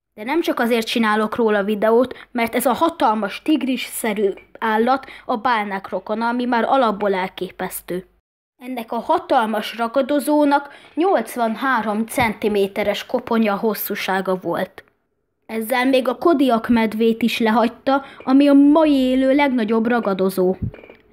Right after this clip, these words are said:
Remélem, jól mondtam a nevét. Hatalmas tépőmetsző fogai voltak. A száját nagyon nagyra tudta nyitni. Viszont ez a hatalmas és félelmetes ragadozó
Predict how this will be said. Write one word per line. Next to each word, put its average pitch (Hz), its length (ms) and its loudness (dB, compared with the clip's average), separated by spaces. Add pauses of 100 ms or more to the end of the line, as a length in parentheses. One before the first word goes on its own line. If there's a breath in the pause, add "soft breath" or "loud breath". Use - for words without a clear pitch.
(120 loud breath)
Remélem, 208 400 -4
jól 208 200 -2
mondtam - 400 -6
a - 140 -6
nevét. - 420 -8 (600)
Hatalmas 254 720 -2
tépőmetsző 240 840 0
fogai 196 520 -2
voltak. 185 560 -4 (640)
A - 80 -12
száját 262 540 0
nagyon 320 380 4
nagyra 214 360 0
tudta 220 360 -4
nyitni. 185 520 -2 (600)
Viszont 226 420 -4
ez 214 120 -2
a 226 80 2
hatalmas 214 600 0
és 196 160 -4
félelmetes 196 840 0
ragadozó 320 680 4